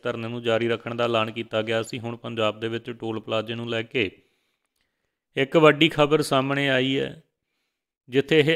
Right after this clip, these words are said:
ਐਲਾਨ ਹੋ ਗਿਆ। ਪ੍ਰਾਪਤ ਜਾਣਕਾਰੀ ਦੇ ਅਨੁਸਾਰ ਕਿਸਾਨਾਂ ਦੇ ਵੱਲੋਂ ਟੋਲ ਪਲਾਜ਼ਿਆਂ 'ਤੇ ਧਰਨੇ ਜਾਰੀ ਰੱਖੇ ਗਏ ਨੇ। ਉੱਥੇ ਹੀ ਪੰਜਾਬ ਸਰਕਾਰ ਵੱਲੋਂ ਕਿਸਾਨਾਂ ਦੀਆਂ ਮੰਗਾਂ ਨੂੰ ਮੰਨਦੇ ਹੋਏ ਲਿਖਤੀ ਭਰੋਸਾ ਦਿੱਤਾ ਗਿਆ। ਸੰਯੁਕਤ ਕਿਸਾਨ ਮੋਰਚੇ ਦੇ ਵੱਲੋਂ ਟੋਲ ਪਲਾਜ਼ਿਆਂ ਉੱਪਰ ਧਰਨੇ ਜਾਰੀ ਰੱਖੇ ਗਏ ਨੇ। ਉੱਥੇ ਹੀ ਕਿਸਾਨ ਆਗੂਆਂ ਦੀਆਂ ਮੰਗਾਂ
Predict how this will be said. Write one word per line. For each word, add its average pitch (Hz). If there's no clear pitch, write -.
ਐਲਾਨ 131
ਹੋ 123
ਗਿਆ। 131
ਪ੍ਰਾਪਤ 123
ਜਾਣਕਾਰੀ 120
ਦੇ 123
ਅਨੁਸਾਰ 123
ਕਿਸਾਨਾਂ 117
ਦੇ 120
ਵੱਲੋਂ 120
ਟੋਲ 117
ਪਲਾਜ਼ਿਆਂ 110
'ਤੇ 113
ਧਰਨੇ 113
ਜਾਰੀ 110
ਰੱਖੇ 117
ਗਏ 117
ਨੇ। 120
ਉੱਥੇ 117
ਹੀ 117
ਪੰਜਾਬ 110
ਸਰਕਾਰ 113
ਵੱਲੋਂ 117
ਕਿਸਾਨਾਂ 113
ਦੀਆਂ 117
ਮੰਗਾਂ 135
ਨੂੰ 170
ਮੰਨਦੇ 156
ਹੋਏ 156
ਲਿਖਤੀ 143
ਭਰੋਸਾ 143
ਦਿੱਤਾ 131
ਗਿਆ। 131
ਸੰਯੁਕਤ 123
ਕਿਸਾਨ 123
ਮੋਰਚੇ 120
ਦੇ 120
ਵੱਲੋਂ 120
ਟੋਲ 117
ਪਲਾਜ਼ਿਆਂ 117
ਉੱਪਰ 117
ਧਰਨੇ 113
ਜਾਰੀ 113
ਰੱਖੇ 113
ਗਏ 117
ਨੇ। 120
ਉੱਥੇ 117
ਹੀ 117
ਕਿਸਾਨ 117
ਆਗੂਆਂ 113
ਦੀਆਂ 117
ਮੰਗਾਂ 113